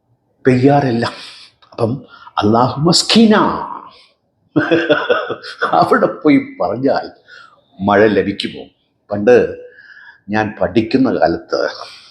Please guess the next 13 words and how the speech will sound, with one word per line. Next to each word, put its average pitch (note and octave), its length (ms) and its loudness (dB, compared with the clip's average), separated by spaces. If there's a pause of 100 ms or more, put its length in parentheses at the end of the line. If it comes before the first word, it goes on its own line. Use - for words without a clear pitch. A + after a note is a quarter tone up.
(240)
കരുണാനിധി A2 680 2 (600)
ഒരു F#2+ 120 -6 (120)
കഥ D#2 140 -4 (120)
പറഞ്ഞു. - 300 -18 (1400)
ഈ - 20 6 (140)
മഴയ്ക്ക് A#2+ 460 0
വേണ്ടി A#2 240 2 (120)
പ്രാർത്ഥിക്കുന്നതിനെ G#2+ 960 0 (120)
കളിയാക്കിക്കൊണ്ടാണ് G2+ 1040 0
അദ്ദേഹം E2+ 320 -4 (120)
പറഞ്ഞത്. - 320 -2 (920)
അന്ന് G#2+ 200 0 (180)
മോസ്കോയിൽ A2+ 600 2